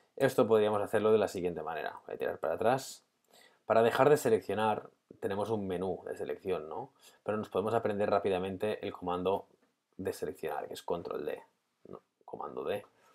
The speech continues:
Nos va a ir bastante bien. Porque siempre que tenemos una selección, eh, ya os he dicho antes que Photoshop esperará que hagamos algo con esta selección. Así que lo dejo de seleccionar.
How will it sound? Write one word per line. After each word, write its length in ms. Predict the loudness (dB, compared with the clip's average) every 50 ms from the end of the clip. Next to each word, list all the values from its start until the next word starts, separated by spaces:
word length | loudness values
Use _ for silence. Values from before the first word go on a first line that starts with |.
| _ _ -10
Nos 120 | -6 -4
va 80 | 0 0
a 40 | 0
ir 80 | 0
bastante 420 | 0 -2 -4 -6 -8 -8 -6 -4 -2
bien. 300 | -2 0 -2 -2 -4 -10 _ _ _ _ _ _ _ _ _ _ _ _ _ _ _ _ _ _ -20 -20 -8 -4
Porque 200 | -2 -2 -2 0
siempre 260 | 0 0 2 2 2
que 80 | 2 2
tenemos 340 | 0 0 0 0 0 0 -2
una 100 | -4 -2
selección, 580 | -2 -2 -4 0 2 2 2 2 2 -2 -6 -10
eh, 280 | -10 -10 -10 -10 -12 -12 -14 -16 -20 -20 -20 -8
ya 200 | -2 2 2 2
os 80 | 2
he 40 | 2
dicho 240 | 0 -2 0 -2 -2
antes 240 | -2 -2 -2 -4 -6
que 80 | -8
Photoshop 400 | -6 -2 -2 -2 0 -2 -2 -4
esperará 460 | -4 -4 -2 -2 0 2 2 2 2
que 100 | 2 4
hagamos 720 | 4 6 6 6 6 6 4 2 2 0 -2 -4 -6 -10 -18 _ _ _ _ _ _ _ _ _ 2
algo 280 | 4 4 4 4 2
con 120 | 2 0 -4
esta 160 | -6 -8 -10
selección. 520 | -10 -8 -8 -8 -8 -8 -8 -8 -8 -10 -14 _ _ _ _ _ _ _ _ _ _ _ _ _
Así 180 | -14 -12 -10 -8
que 220 | -6 -6 -6 -8 -10 _ -16 -8
lo 160 | -6 -4 -4
dejo 240 | -4 -4 -2 -2 -2
de 80 | -2
seleccionar. 640 | -2 -2 -2 -4 -2 -2 -2 0 2 2 0 0 -2